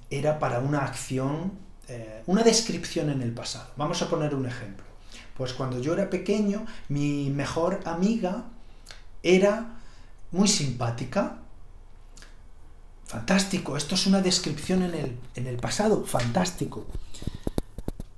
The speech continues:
Ahora bien, yo también puedo hacer una descripción usando indefinido.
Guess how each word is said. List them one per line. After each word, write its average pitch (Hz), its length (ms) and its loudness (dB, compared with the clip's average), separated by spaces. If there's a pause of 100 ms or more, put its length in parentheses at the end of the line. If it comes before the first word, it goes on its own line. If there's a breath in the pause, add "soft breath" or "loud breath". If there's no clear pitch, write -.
(140)
Ahora 208 260 12
bien, 123 380 2 (460)
yo 120 200 -2
también 175 320 6
puedo 170 220 4
hacer 135 240 0
una 131 160 2
descripción 120 760 0
usando 120 400 2
indefinido. 117 760 4